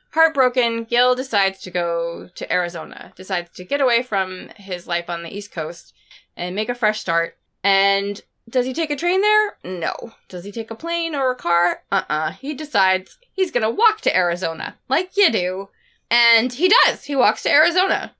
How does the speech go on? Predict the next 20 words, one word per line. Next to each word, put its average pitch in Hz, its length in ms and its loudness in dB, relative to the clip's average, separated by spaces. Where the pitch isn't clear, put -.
gets 226 200 -6
to 254 60 -16
think 277 180 -4
about 180 240 -2
some 180 140 -8
things. 156 540 -6
And 196 100 -6
he 185 60 -4
gets 247 180 0
a 247 40 0
house 208 280 0
there 180 500 0
and 180 180 -4
looks 220 160 -4
forward 214 280 0
to 196 60 -16
starting 220 280 0
his 285 180 -4
new 349 160 -2
life. 180 380 -2